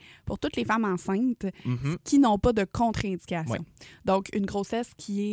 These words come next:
Speaker 1: est, euh, normale, entre guillemets, là,
Speaker 2: Oui.
Speaker 1: disons ça comme ça, euh, c'est vraiment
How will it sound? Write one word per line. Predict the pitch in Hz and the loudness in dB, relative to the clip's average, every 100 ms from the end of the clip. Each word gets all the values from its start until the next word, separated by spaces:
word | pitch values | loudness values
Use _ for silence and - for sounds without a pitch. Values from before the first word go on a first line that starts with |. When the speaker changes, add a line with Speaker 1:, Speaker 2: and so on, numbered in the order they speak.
| 214 | -4
Speaker 1:
est, | 220 _ _ 175 | -8 _ _ -8
euh, | 165 160 | -6 -6
normale, | 160 196 208 180 196 | -4 -4 -4 -6 -4
entre | 233 | -4
guillemets, | 214 214 208 202 | -2 -2 -2 -2
là, | 233 | 0
Speaker 2:
Oui. | 233 | -2
Speaker 1:
disons | 196 196 | -2 -2
ça | 185 220 | -2 -2
comme | 202 190 | -2 -2
ça, | - 254 - - - | -2 -2 -4 -20 -6
euh, | 180 180 180 185 | -2 0 0 -2
c'est | - 254 | -2 -2
vraiment | 214 233 | 0 -2